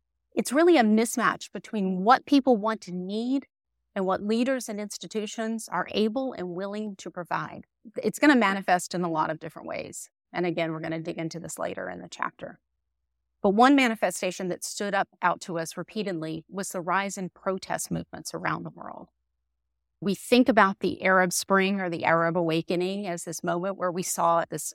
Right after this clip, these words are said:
eruption of protests across the Middle East. But really, that was just the start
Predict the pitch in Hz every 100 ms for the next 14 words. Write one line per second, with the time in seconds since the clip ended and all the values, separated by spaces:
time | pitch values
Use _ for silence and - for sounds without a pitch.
0 | - 165 175 196 - - 175 156 - 170
1 | - 170 - 175 - 165 156 - - 160
2 | - 170 - - - _ _ _ _ _
3 | _ - 175 254 311 226 - - 311 311
4 | - 233 - - 151 - - - 180 180
5 | - -